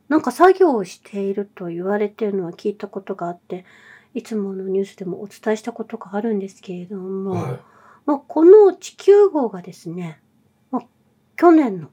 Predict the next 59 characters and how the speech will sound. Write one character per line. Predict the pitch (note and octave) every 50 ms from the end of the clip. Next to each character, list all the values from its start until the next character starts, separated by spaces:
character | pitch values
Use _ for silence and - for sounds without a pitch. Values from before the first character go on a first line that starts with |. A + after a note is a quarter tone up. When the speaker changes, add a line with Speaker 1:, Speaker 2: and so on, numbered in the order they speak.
| _
Speaker 1:
二 | - A3+ A3+
千 | - F#4+ F#4+ D4+
二 | D#4 F4 F4
十 | E4 D#4 C4+
三 | B3+ - C#4+ D4 C#4+
年 | C4 A#3 G#3
の | G3 E3+
八 | - G3+ G3+ - - F4
月 | F4+ G#4 G#4 G#4 - G#4+ G#4
に | F4 D#4 C#4+ A#3+ G#3+ _ _ _ _ _ _ _ _ -
能 | B3 C#4
登 | C#4 - F#4+ G4
付 | - A4+ A4 A4+
近 | - G#4 F4 D4 C4 A#3+
で | A#3+ C4+ C#4+ C#4 C4+ B3 G#3 F#3+ _ _ _ _ _ _
停 | - C#4 C#4+ C#4+
泊 | C4 C#4 C#4 _ C#4+
作 | C4+ - C#4 C#4 C4
業 | C4 A#3+ A3+ G#3
を | G3+
し | G3+ -
て | _ - A#3 A#3
い | A#3
た | A#3 - C4 C4+
と | C4 _ - G#3+
い | G#3 G3+
う | G3
こ | _ - G3
と | - G3
が | F#3+ F#3 F3+
記 | _ - - G#3+
録 | A3 A3+ A3+ - B3 A3
に | A3+ A3
残 | G#3+ G#3+ G#3 _ - B3
っ | B3
て | _ _ - C4+
い | C4
る | B3+ A#3+ A3
ん | G3
で | F#3+
す | F3+ _ -
よ | E3 E3
ね。 | F3 F#3 F#3+ F#3+ G3 A3
Speaker 2:
去 | G3
年 | F#3 F3 D#3
の | C3
夏 | G#2+ A2 A2 - -
で | G2+ -
す | - - A#2+
ね。 | C3+ D#3 D#3+ -
Speaker 1:
え | A#3 B3
え。 | B3+ B3 - F#3 _ _ _ _
八 | _ G#3 G3+ - B3+ B3+
月 | - C#4 C4+ - C#4 C4+
の | C4+ C4
二 | B3+ C4+ D#4+ E4+
十 | E4+ - C#4 A#3+ A3
四 | G3 G3 G3 G3 _ _ _ _ _
日 | _ - D#4 D4 - -